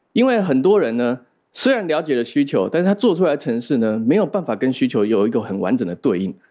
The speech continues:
哦，所以我们有时候接到别人的程式码的时候，有时候我们第一时间会先看一下，啊，这段 code 写得怎么样？结果你去听 user 讲需求，跟我看程式码就是不一样。啊，那这个就是会衍生出一些可维护性的问题。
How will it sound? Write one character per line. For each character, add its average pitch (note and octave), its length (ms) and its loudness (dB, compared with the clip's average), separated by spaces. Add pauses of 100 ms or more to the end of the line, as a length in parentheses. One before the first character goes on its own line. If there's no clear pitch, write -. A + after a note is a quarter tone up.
(420)
哦， B2 140 -2
所 F#3+ 100 2
以 E3+ 300 0 (200)
我 B2+ 120 0
们 D3 280 4
有 B2+ 120 4
时 D3 80 0
候 D#3+ 240 2
接 D#3+ 200 0
到 E3 120 0
别 A#2+ 200 0
人 A#2 80 -2
的 G#2+ 360 0
程 - 160 -2
式 C#3+ 100 0
码 G#2 160 0
的 F2+ 60 -4
时 G#2+ 100 -4
候， F#2+ 220 0
有 G#2+ 100 -2
时 C3 80 0
候 C3+ 60 2
我 A2+ 40 0
们 G#2+ 80 -2
第 B2 120 2
一 B2+ 40 4
时 A#2+ 120 -4
间 G#2+ 120 0
会 A2+ 80 0
先 A2 200 -2
看 A#2 200 -6
一 G2 60 -10
下， G#2+ 180 -4 (160)
啊， A2 120 -6
这 B2 120 0
段 A#2+ 160 2
code A#2 160 0
写 G2 140 -2
得 F2 80 0
怎 F2 100 -8
么 E2 80 -6
样？ F#2+ 220 -4 (500)
结 G3+ 120 2
果 F3+ 200 0 (520)
你 D#3 120 0
去 G#3 140 4
听 F#3+ 260 0
user G3 440 2
讲 G#2+ 260 -4
需 D3 180 2
求， A#2+ 240 0
跟 E3+ 160 0
我 A#2+ 140 2
看 D#3+ 180 0
程 B2+ 220 2
式 D3 80 2
码 G2 260 0
就 A3+ 160 0
是 A3 80 2
不 G#3+ 240 4
一 D3+ 80 4
样。 E3 160 2 (680)
啊， A2+ 260 0
那 D#3+ 200 2
这 E3+ 120 0
个 D3 100 4
就 D3 140 -2
是 D3+ 180 2
会 C3+ 300 2 (220)
衍 A2+ 120 0
生 C#3 160 2
出 C#3+ 140 2
一 C3+ 40 4
些 C3+ 120 2
可 C3 180 -2
维 G2 140 4
护 B2 140 0
性 A#2+ 160 -2
的 F#2 80 0
问 G#2 200 0
题。 - 160 -16